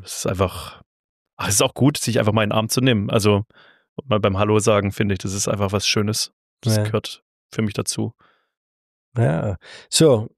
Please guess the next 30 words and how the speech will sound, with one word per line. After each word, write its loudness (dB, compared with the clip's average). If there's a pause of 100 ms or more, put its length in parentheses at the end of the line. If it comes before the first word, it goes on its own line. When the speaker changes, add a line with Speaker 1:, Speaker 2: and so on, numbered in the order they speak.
(240)
Speaker 2:
jetzt 0
kommt 2
aber 6
noch 2
ein 4
Punkt, 0
ähm, 0
keine 4
Frage, 2
aber 2
ein 2
Punkt, 0
äh, 0
Philipp, -4
den 2
ich -2
vergessen 0
habe 4
bei 2
deiner 4
Vorstellung, 2
beziehungsweise 2
den 4
ich 0
auch 0
bewusst -2
nicht -2
erwähnt 0
habe. -2 (540)
Ähm, 4